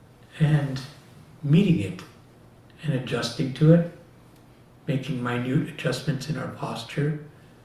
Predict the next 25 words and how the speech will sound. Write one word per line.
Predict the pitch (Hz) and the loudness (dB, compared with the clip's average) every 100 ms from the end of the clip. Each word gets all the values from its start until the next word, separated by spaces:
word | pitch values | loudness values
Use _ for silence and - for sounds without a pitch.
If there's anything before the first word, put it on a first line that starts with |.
| - - | -20 -20
in | 143 135 | -10 -8
our | |
state | 110 - 123 123 | -6 -6 -4 -4
of | 123 113 | -8 -8
mind. | 104 104 135 156 - - - - - - - - - - - - - - - | -8 -8 -8 -8 -12 -20 -20 -20 -20 -20 -20 -20 -20 -20 -20 -20 -20 -20 4
And | 160 165 | 10 12
when | 165 160 | 12 12
we | 165 165 156 - - - - 165 | 12 12 10 6 -10 -20 -2 6
meet | 180 - | 6 6
with | 170 156 151 | 6 6 6
the | - | -2
teacher, | - - 226 - 143 170 - - - - - - - - - - - - - - - - - - - - - | -4 0 -2 2 2 2 0 -12 -20 -20 -20 -20 -20 -20 -20 -20 -20 -20 -20 -20 -20 -20 -20 -20 -20 -20 -6
sometimes | - 165 156 147 143 | 4 6 8 4 2
the | - | -2
teacher, | - 151 - 139 165 160 | 0 0 2 2 2 0
often | 151 160 | 2 2
the | - | 0
teacher | 160 - | -2 -2
is | 127 - | -4 -6
listening, | 120 120 - 143 165 - - - - - - - - - - - - | -6 -4 -2 0 0 -2 -14 -20 -20 -20 -20 -20 -20 -20 -20 -20 -18
and | - | 0
so | 151 | 2
we're | 139 - | 4 0
expressing | - - 156 156 160 - | -2 2 4 6 4 2
ourselves, | 117 - 104 120 156 - - | -6 -8 -8 -6 -8 -10 -18